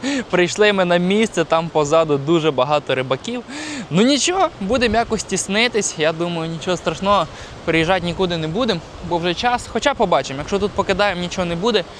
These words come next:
переїдемо ще на Ланжерон. Це вже не секретне місце, <laughs> е, тож, я думаю, всі про нього знають. А зараз йдемо, розкладаємося,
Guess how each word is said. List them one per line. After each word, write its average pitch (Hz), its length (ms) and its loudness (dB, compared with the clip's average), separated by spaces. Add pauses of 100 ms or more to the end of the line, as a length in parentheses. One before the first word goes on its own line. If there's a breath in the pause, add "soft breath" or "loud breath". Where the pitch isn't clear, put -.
(320 loud breath)
переїдемо 175 480 0
ще 175 240 0
на 165 360 4
Ланжерон. 147 640 2
Це 151 140 2
вже 147 140 0
не 143 120 -4
секретне 151 440 -2
місце, 208 380 0 (420)
<laughs> 330 420 -4
е, 151 240 4
тож, 170 200 4
я 151 60 2
думаю, 165 240 0
всі 202 160 0
про 185 160 0
нього 165 180 2
знають. 202 340 0
А 135 40 -2
зараз 180 380 0
йдемо, 156 240 0
розкладаємося, 156 680 0